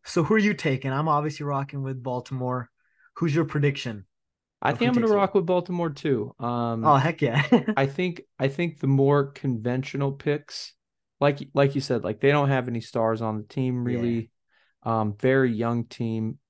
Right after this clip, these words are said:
Speaker 2: put together through, through the draft and their own minor league system. Um,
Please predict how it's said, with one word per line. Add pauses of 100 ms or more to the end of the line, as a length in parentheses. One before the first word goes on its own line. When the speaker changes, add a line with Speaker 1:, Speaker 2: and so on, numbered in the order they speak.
(640)
Speaker 2:
put
together
through, (120)
through
the
draft
and
their
own
minor
league
system. (500)
Um,